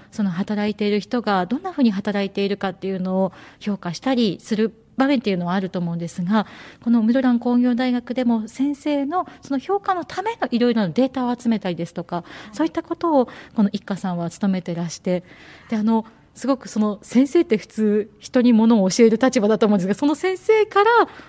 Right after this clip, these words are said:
むしろ逆に教えてくれてありがとうという言葉をかけていただくこともあると、そこがやりがいなんですね。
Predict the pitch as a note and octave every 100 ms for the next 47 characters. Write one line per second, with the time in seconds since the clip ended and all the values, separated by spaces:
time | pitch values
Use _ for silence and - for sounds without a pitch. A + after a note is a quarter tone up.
0 | - D4+ - G#3+ A#3 A#3 C#4 G#3+ G3+ E4
1 | E4 F4+ F4 D4 - A#3 E4+ F#4 F4 C4+
2 | B3 A#3+ C#4 C4+ D4+ C#4 G#3 F3+ - -
3 | B3+ - A3+ A3 G#3+ - G4 F4 C#4+ A3+
4 | A#3+ G#3 F#3+ F3+ C4 C#4 D#4+ E4+ D#4 C4+
5 | C4+ C4 B3 - C4 B3 F#3 - F3+ A3+